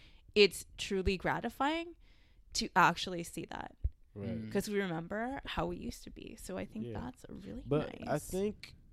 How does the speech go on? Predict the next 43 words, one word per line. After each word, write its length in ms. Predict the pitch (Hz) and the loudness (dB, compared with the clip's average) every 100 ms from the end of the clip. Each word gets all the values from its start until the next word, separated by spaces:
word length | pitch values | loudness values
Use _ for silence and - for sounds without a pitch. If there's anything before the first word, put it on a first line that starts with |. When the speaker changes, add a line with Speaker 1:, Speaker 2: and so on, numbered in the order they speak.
| - | -4
Speaker 2:
I 140 | 123 | 0
was 200 | 170 196 | 2 2
looking 300 | 175 170 170 | 0 0 0
at 160 | 165 160 | 0 0
it, 100 | 160 | 0
like, 280 | 143 117 - | 0 -2 -4
before, 680 | 117 - - 120 139 123 98 - - - - - - - - - | -6 -4 -2 0 2 0 -2 -12 -20 -20 -20 -20 -20 -20 -20 -12
before 380 | 110 - 123 120 | -12 -8 -6 -6
today. 280 | - 110 | -6 -2
I 60 | 120 | -2
was 120 | 113 | -2
thinking 260 | - 123 147 | -2 -2 0
about, 180 | 123 113 | -2 0
like, 140 | 110 | -2
for 140 | - 120 | -2 0
New 180 | 117 | 2
Year, 240 | 127 139 139 | 2 2 2
I 40 | |
think 400 | 120 - 117 120 - - - - - - - - | 0 -2 -4 -4 -10 -20 -20 -20 -20 -20 -20 -14
that's 300 | 117 127 143 | -2 0 0
something, 440 | 180 175 185 185 175 | -2 -2 -2 -2 -2
like, 320 | 139 127 - | 0 -2 2
I 140 | 110 | 8
already 240 | 117 131 127 | 10 10 6
do 300 | 107 123 123 | 4 4 6
a 80 | 104 | 4
lot 420 | 101 104 120 - | 8 10 10 8
naturally. 800 | 101 101 113 - 147 160 180 190 - | 2 4 4 4 4 6 4 4 -2
Speaker 1:
Mm-hmm. 260 | 190 180 170 | -10 -2 4
Speaker 2:
That 100 | 123 | 4
I 40 | |
feel 160 | - 160 | 4 2
like 220 | 151 147 - | 2 0 -6
it 80 | 127 | -2
makes 240 | 139 151 - | 0 0 0
sense 300 | 139 143 139 | 0 2 6
that 160 | 123 | 6
if 100 | 117 | 6
that's 300 | 117 117 - | 6 6 4
on 140 | 120 113 | 0 0
the 100 | 107 | -2
thing 340 | - 110 107 | -2 -2 -2
that, 380 | 107 101 101 98 | -2 -2 -2 -4